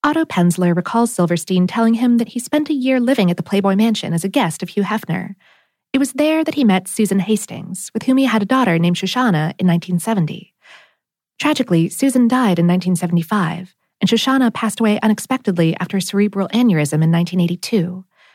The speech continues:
By many accounts, her death utterly devastated Silverstein. In nineteen eighty-four, he had a son named Matthew with Sarah Spencer.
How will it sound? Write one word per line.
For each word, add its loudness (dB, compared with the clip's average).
By 0
many 2
accounts, -2
her 0
death 0
utterly 2
devastated -2
Silverstein. -4
In 0
nineteen 0
eighty-four, 0
he -2
had 0
a -2
son 2
named 4
Matthew -2
with -8
Sarah 0
Spencer. -4